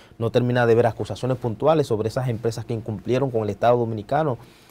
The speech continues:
y con el Ministerio de Educación, luego de pagársele sumas millonarias cuantiosas. ¿Qué podemos nosotros como sociedad, como, como nación, esperar de ese Ministerio de Educación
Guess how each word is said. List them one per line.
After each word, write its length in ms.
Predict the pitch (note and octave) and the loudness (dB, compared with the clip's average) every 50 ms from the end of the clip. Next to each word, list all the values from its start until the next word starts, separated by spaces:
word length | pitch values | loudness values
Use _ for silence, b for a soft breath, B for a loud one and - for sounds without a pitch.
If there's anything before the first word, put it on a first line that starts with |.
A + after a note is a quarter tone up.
| B B - | B B -10
y 80 | - | -8
con 140 | - A2 A2 | -6 -4 -4
el 80 | G#2 G#2 | -4 -4
Ministerio 640 | A2 G#2+ G#2+ - A2+ A2+ A#2+ A#2 A#2+ B2 B2 B2 - - | -4 -6 -4 -2 -2 0 0 0 0 0 0 -2 -6 -12
de 140 | - A2+ A#2 | -8 -4 -2
Educación, 520 | A#2+ A#2 B2 - D#3 C#3+ - B2+ B2 B2+ - - | -2 0 0 0 -2 -2 -2 -4 -6 -6 -6 -8
luego 360 | - A2 G#2+ G#2+ G#2 G#2 B2 | -4 0 2 2 2 2 2
de 100 | B2 B2+ | 0 -2
pagársele 600 | B2 - G#2 G2+ A2 A2+ A2+ - B2 B2 B2 A#2 - - | -2 -2 -4 -2 -4 -4 -4 -4 -4 -4 -4 -4 -6 -10
sumas 520 | - - - - B2+ B2+ C3 C3+ C3 - - - | -20 -16 -10 -6 -4 -4 -4 -4 -6 -8 -10 -8
millonarias 580 | B2 A2+ A2+ A2+ A2 A2+ A#2 B2 C3 - - - - | -6 -4 -4 -4 -2 -2 -2 -2 -4 -6 -8 -16 -12
cuantiosas. 680 | - A#2+ G#2+ G2+ - - C#3 D3+ C3+ - - - - - B B B B B B B B B - - | -8 -8 -8 -8 -4 -2 -2 -2 -2 -4 -10 -14 -14 -16 B B B B B B B B B -2 4
¿Qué 120 | G3+ G#3+ | 6 6
podemos 380 | G#3 - E3 D3+ D#3 D3+ D3 C#3 | 6 6 4 2 4 2 2 0
nosotros 480 | B2+ A#2+ G#2+ - B2 A#2+ A#2 - A2+ A2 | 0 -2 -2 -2 -2 -2 0 -2 -4 -4
como 280 | - A2+ A2+ G#2+ G#2 | -2 -4 -2 -4 -6
sociedad, 580 | - - G#2 G2 F#2+ A2 G#2 G2+ G#2+ A2 A2 G#2+ - - B B B B B B B B B - | -6 -6 -8 -6 -4 -4 -2 0 2 0 0 0 -2 -10 B B B B B B B B B -2
como, 580 | - A2+ A2 G#2+ G#2+ G#2+ G#2+ G2+ F#2+ F2+ - - - | 0 0 0 0 0 -2 -2 -2 -4 -6 -8 -8 -6
como 240 | - B2+ B2 A#2+ A#2 | -4 -2 -2 0 -2
nación, 500 | A2+ G#2 F#2+ - B2+ B2 A#2+ A2+ A2 A2 - - | -2 -4 -6 -4 -2 -2 0 0 -2 -6 -8 -6
esperar 640 | - A#2 - - - A#2 A2 A2+ B2 C3+ C#3 C#3 - - - - | -6 -6 -4 -2 0 2 4 6 8 8 8 6 4 0 -14 -14
de 360 | A2+ A2+ A2+ A2 B2 A#2 A2+ | -10 -8 -6 -2 0 0 0
ese 200 | A2+ A2+ - C#3+ | 0 0 0 0
Ministerio 480 | C#3 C3+ C3 C3 B2 - C3 B2+ C3+ B2+ | 0 2 0 0 0 0 0 2 4 4
de 40 | B2+ | 2
Educación 480 | B2+ B2+ - D3 C3+ - B2+ B2 B2 | 2 0 -2 -4 -4 -4 -6 -6 -6